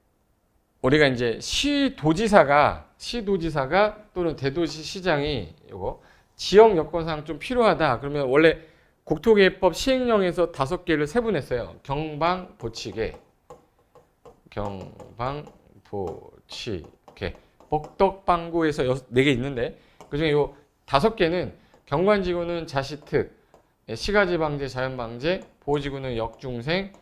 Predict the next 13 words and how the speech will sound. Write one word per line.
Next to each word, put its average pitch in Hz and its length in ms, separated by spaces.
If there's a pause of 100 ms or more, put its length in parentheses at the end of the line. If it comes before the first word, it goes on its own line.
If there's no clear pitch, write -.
취락지구는 165 520
자연 127 280
취락, 127 240
집단 117 320
취락, 180 420 (220)
개발진흥지구는 151 960
관산, 135 680
주복특 113 800 (240)
이렇게 151 180
세분이 220 260
됐는데 123 640 (680)
얘 185 160
말고 185 600